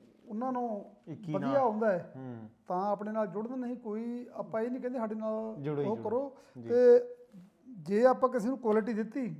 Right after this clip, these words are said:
Speaker 2: ਹੂੰ।
Speaker 1: ਤਾਂ ਆਪਣੇ ਨਾਲ ਇੰਨੇ ਜ਼ਿਮੀਂਦਾਰ
Speaker 2: ਬਿਲਕੁਲ,
Speaker 1: ਜੁੜੇ
Speaker 2: ਤਾਂ
Speaker 1: ਰਿਟੇਲ ਦੇ
Speaker 2: ਨਾਮ
Speaker 1: ਵਿੱਚ।
Speaker 2: ਬਣਦਾ।
Speaker 1: ਰਿਟੇਲ ਦੇ ਵਿੱਚ ਨਹੀਂ, ਇੱਕ ਸੀਡ ਪਲਾਂਟ ਵਾਲਾ ਮਾਲ ਕਿਵੇਂ ਵੇਚ ਲੂ, ਬਾਹਰ ਨਹੀਂ ਵੇਚਦੇ, ਅਸੀਂ
Speaker 2: ਹੂੰ,
Speaker 1: ਵੇਚਦੇ।
Speaker 2: ਨਹੀਂ, ਜ਼ਿਆਦਾਤਰ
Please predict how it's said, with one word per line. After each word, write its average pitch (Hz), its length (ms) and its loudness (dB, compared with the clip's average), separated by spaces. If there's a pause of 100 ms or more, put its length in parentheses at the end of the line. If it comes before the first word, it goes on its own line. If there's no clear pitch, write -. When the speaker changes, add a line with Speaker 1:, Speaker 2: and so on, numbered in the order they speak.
Speaker 2:
ਹੂੰ। 147 100 -4
Speaker 1:
ਤਾਂ 196 140 -2
ਆਪਣੇ 220 240 -6
ਨਾਲ 220 120 -4
ਇੰਨੇ 208 180 -8
ਜ਼ਿਮੀਂਦਾਰ 185 320 -2
Speaker 2:
ਬਿਲਕੁਲ, 165 200 -2
Speaker 1:
ਜੁੜੇ 170 120 -4
Speaker 2:
ਤਾਂ 175 140 4
Speaker 1:
ਰਿਟੇਲ 190 160 4
ਦੇ 180 60 2
Speaker 2:
ਨਾਮ 170 60 2
Speaker 1:
ਵਿੱਚ। 160 120 -2
Speaker 2:
ਬਣਦਾ। 117 320 -8 (180)
Speaker 1:
ਰਿਟੇਲ 226 380 -2
ਦੇ 247 60 0
ਵਿੱਚ 247 220 -4
ਨਹੀਂ, 240 420 -6 (320)
ਇੱਕ 240 240 -10
ਸੀਡ 214 240 -10
ਪਲਾਂਟ 220 300 -6
ਵਾਲਾ 226 120 -4
ਮਾਲ 214 220 -4
ਕਿਵੇਂ 214 220 -10
ਵੇਚ 196 160 -8
ਲੂ, 202 80 -8
ਬਾਹਰ 202 200 0
ਨਹੀਂ 233 120 -10
ਵੇਚਦੇ, 196 260 -8
ਅਸੀਂ 143 120 -6
Speaker 2:
ਹੂੰ, 135 100 -6
Speaker 1:
ਵੇਚਦੇ। 131 120 -6
Speaker 2:
ਨਹੀਂ, 165 360 -2
ਜ਼ਿਆਦਾਤਰ 160 760 0